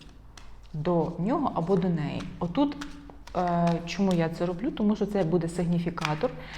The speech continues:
Ну і, власне, своя якась, е, готовність і чесність перед собою, е, йти на глибину. Так, давайте саму першу карту про вас. У вас такий зараз, знаєте, стан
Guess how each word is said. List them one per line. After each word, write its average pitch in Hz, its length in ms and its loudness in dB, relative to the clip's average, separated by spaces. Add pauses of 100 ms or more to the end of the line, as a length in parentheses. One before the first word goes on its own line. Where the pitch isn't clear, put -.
(160)
Ну 202 180 2
і, 208 60 0
власне, 208 400 2
своя 196 460 0
якась, 156 600 -6
е, 160 260 -6 (220)
готовність 180 880 0
і 175 40 -4
чесність 151 520 -6
перед 151 260 -6
собою, 143 600 -6 (680)
е, 160 240 -4
йти 170 280 0
на 175 140 2
глибину. 165 380 2 (800)
Так, - 200 -12
давайте 143 320 -4 (100)
саму 156 300 -8
першу 151 400 -10
карту 202 380 -10 (1200)
про - 160 -8
вас. - 680 -12 (1300)
У - 40 -8
вас 190 220 2
такий 208 320 -2
зараз, 165 360 -2
знаєте, 175 400 -4
стан 208 360 -4